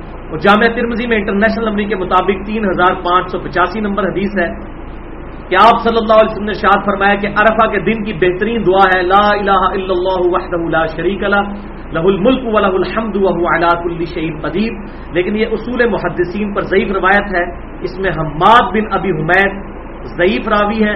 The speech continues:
اور اس کا ایک ترک الموطا امام مالک میں بھی ہے، لیکن وہ بھی مرسل روایت ہے، تابعی کا قول ہے،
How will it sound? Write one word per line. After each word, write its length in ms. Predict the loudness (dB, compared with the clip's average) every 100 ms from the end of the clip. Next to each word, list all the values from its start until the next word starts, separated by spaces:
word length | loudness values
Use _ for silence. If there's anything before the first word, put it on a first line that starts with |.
| -2
اور 100 | -2
اس 140 | -2 2
کا 60 | 2
ایک 240 | 2 0
ترک 180 | 0 -2 -4 -12 -4
الموطا 420 | -2 0 -2 0
امام 240 | 0 0 0
مالک 320 | 2 0 0
میں 120 | -4
بھی 160 | 0 2
ہے، 180 | 0 -2 -10 -6
لیکن 260 | -2 0 2
وہ 140 | 2 2
بھی 80 |
مرسل 380 | 0 0 0 0
روایت 420 | 2 4 4 4
ہے، 120 | 0 0
تابعی 300 | 0 0 -2
کا 120 | -2
قول 340 | 0 2 2
ہے، 100 | 2